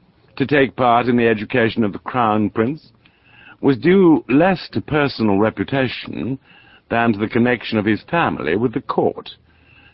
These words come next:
taken together with his own position as a pupil of Plato, whose intervention in the public affairs of Sicily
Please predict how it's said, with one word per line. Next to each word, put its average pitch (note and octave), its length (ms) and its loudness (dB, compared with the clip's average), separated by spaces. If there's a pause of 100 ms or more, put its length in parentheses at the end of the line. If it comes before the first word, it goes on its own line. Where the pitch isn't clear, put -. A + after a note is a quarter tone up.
(100)
taken E2+ 400 -2
together E2 380 -2
with F#2 140 2
his F2 160 -2
own E2+ 280 0
position E2+ 400 -6
as E2 100 -4
a E2+ 60 -4
pupil F2 460 -2
of - 140 -8
Plato, C3 640 -2 (720)
whose A#2 360 2
intervention G#2 680 -2
in G2+ 80 0
the G2 60 -4
public G2 360 -2
affairs G2+ 380 -2
of E2+ 100 -10
Sicily C3 640 -4